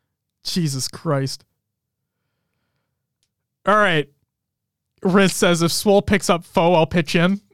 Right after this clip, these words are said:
<laughs> Dude, that would be sick. The, Daddy,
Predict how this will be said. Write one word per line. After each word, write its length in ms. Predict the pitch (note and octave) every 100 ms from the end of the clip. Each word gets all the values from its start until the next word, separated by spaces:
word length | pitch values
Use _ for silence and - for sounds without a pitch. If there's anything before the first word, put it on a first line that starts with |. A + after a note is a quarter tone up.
| -
<laughs> 80 | A3+ - - - - - - - - _ _ _ _ _ _ _ _ _ _ _ _ _ - B3 B3+ B3+ _ _ _ _ -
Dude, 380 | D#3+ E3 C3+ C3
that 260 | F3+ G#3
would 160 | C#3+ B2+
be 120 | B2
sick. 540 | - - G#3 C3 - - _ _ _ _ _ _ _ _ _ _ _ _ -
The, 240 | D#3 F#3 _ _ _ _ _ _ _ D#3+
Daddy, 460 | G3 A3 F3 C#3